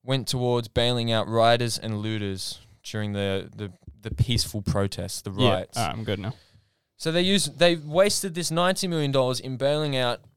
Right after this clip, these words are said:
Speaker 1: um, these criminals, rioters and looters. Who
Speaker 2: Oh, they bailed out people
Speaker 1: Yeah, with the
Speaker 2: with the
Speaker 1: ninety million dollars.
Speaker 2: ninety million dollars.
Speaker 1: And, and these are,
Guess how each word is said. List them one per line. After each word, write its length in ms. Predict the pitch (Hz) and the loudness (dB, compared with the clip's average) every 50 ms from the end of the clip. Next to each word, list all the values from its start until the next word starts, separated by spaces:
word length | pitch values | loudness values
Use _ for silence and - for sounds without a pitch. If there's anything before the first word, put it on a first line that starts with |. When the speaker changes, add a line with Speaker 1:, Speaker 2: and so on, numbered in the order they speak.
| _ - | _ -10
Speaker 1:
um, 360 | 107 117 113 110 107 107 104 | -4 -2 0 0 0 -2 -2
these 380 | 98 117 110 110 110 110 - - - | -4 -4 -2 -2 -2 -2 -4 -6 -6
criminals, 560 | - - 151 147 151 135 113 98 92 98 - 123 | -4 -2 0 0 0 0 -2 -4 -6 -8 -8 -4
rioters 480 | 120 127 131 135 147 147 151 147 131 135 | 2 4 6 8 8 6 4 0 -4 -4
and 120 | 123 113 | -6 -4
looters. 380 | 113 113 113 110 117 113 113 - | -4 -4 -4 -4 -4 -4 -4 0
Who 60 | 156 | 2
Speaker 2:
Oh, 160 | 160 147 131 | 2 2 2
they 360 | 117 135 131 131 135 127 123 117 - | 0 -2 -2 -2 -2 -4 -6 -10 -8
bailed 280 | - 135 139 135 131 127 | -6 -4 -4 -4 -4 -6
out 200 | 131 131 127 - | -8 -8 -8 -12
people 300 | 131 123 113 104 110 107 120 | -14 -16 -16 -16 -16 -10 -6
Speaker 1:
Yeah, 160 | 151 151 113 | -4 -2 -2
with 160 | 104 110 107 | -2 -6 -8
the 80 | 113 117 | -8 -6
Speaker 2:
with 60 | 120 | -4
the 60 | 123 | -4
Speaker 1:
ninety 220 | 123 123 123 120 | -4 -4 -4 -6
million 280 | 120 120 117 113 110 110 | -6 -6 -6 -6 -6 -6
dollars. 240 | 113 131 127 98 101 | -6 -6 -6 -6 -8
Speaker 2:
ninety 20 | |
million 100 | 107 107 | -10 -10
dollars. 260 | 110 113 - - - _ _ _ _ _ _ _ _ - | -12 -12 -14 -16 -20 _ _ _ _ _ _ _ _ -4
Speaker 1:
And, 160 | 131 131 131 | -2 -2 0
and 180 | 110 143 151 160 | 0 0 0 0
these 200 | 180 208 208 214 | 0 0 0 2
are, 200 | 214 190 170 135 | 2 2 0 0